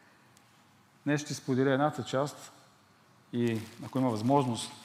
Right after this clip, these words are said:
някой друг път, може би, ще мога да споделя останалото. Всъщност, заглавието на проповедта е: „Господи, как си?“, това е въпрос. Но този въпрос го няма в Библията.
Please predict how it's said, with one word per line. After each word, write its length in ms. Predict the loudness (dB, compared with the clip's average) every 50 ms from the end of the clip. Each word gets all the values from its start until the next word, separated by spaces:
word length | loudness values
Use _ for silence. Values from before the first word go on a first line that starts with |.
| -20 -20 -20 -20 -20 -20 -16 -4 -2
някой 220 | -2 -2 -2 0 0
друг 220 | 0 0 0 0
път, 140 | 0 -2 -2 -4 -10 -20 -20 -20 -12 -6
може 220 | -4 -4 -2 -2 -2
би, 220 | 0 0 0 -2 -4 -8 -14 -18 -20 -20 -20 -20 -20 _ -20 -20 -20 -20 _ _ _ _ _ _ _ _ _ _ -20 _ _ -20 -20 _ -20 -20 -20 -20 -20 -20 -20 -20 -20 -20 -20 -20 -16
ще 160 | -8 -2 0
мога 180 | 2 2 2
да 100 | 2 0
споделя 420 | -2 -2 0 2 4 4 4 4 2
останалото. 580 | 0 0 2 4 4 4 4 2 0 -4 -8 -12 -18 -20 -20 -20 -20 -20 -20 -20 -20 -20 -20 -20 -20 -20 -20 -20 -20 _ -20 -20 -20 -20 -20 -20 -20 -20 -20 _ -20 _ 0
Всъщност, 580 | 4 4 4 4 4 2 0 0 -4 -12 -18 -20 -20 -20 -20 -20 -20 -20 -20 -20 -20 -20 -20 _ -20 -20 -20 -20 -20 _ -20 -20 -20 -20 _ -20 -20 -20 -20 -20 -20 -20 -20 -20 -20 _ -20 -20 -20 -20 -20 -20 -20 -20 -16 -4 2
заглавието 540 | 2 6 10 10 10 12 10 10 6 6 4
на 200 | 4 4 4 4
проповедта 560 | 2 0 2 2 4 4 4 2 4 6 6
е: 160 | 8 8 8
„Господи, 460 | 6 6 4 4 2 2 2 2 2 4
как 220 | 2 2 2 0
си?“, 260 | 0 0 0 0 0
това 200 | 0 2 2 4
е 40 | 4
въпрос. 540 | 2 0 -2 -2 -2 -2 -2 -4 -8 -12 -14 -18 -20 -20 -20 -20 -20 -20 -20 -6 -4
Но 80 | 0 4
този 280 | 6 6 6 6 6
въпрос 440 | 4 4 4 4 6 6 6 6 6
го 100 | 4 4
няма 260 | 4 4 4 4 2
в 100 | 2 0
Библията. 340 | -2 -4 -6 -6 -10 -12 -14